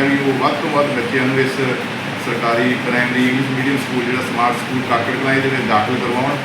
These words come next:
ਤਾਂ ਕਿ ਅਸੀਂ ਇੱਥੋਂ ਬਹੁਤ ਹੀ ਵਧੀਆ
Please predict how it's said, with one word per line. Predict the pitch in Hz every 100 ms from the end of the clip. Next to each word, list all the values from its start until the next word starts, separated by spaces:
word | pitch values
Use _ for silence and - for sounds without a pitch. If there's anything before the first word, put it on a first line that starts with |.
| - -
ਤਾਂ | 131 135
ਕਿ | 139
ਅਸੀਂ | - 135 131 - - - - - 156
ਇੱਥੋਂ | 156 - 160 151 131 - 127
ਬਹੁਤ | 131 143 165 170
ਹੀ | 170
ਵਧੀਆ | 147 135 156